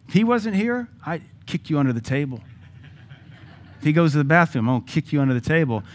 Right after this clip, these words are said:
'cause there's no reason to talk. I hope she spits in your food personally. <laughs>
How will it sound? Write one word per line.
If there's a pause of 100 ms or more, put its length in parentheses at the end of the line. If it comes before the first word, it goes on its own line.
(160)
'cause
there's
no
reason
to
talk.
I
hope
she
spits
in
your
food
personally. (1500)
<laughs>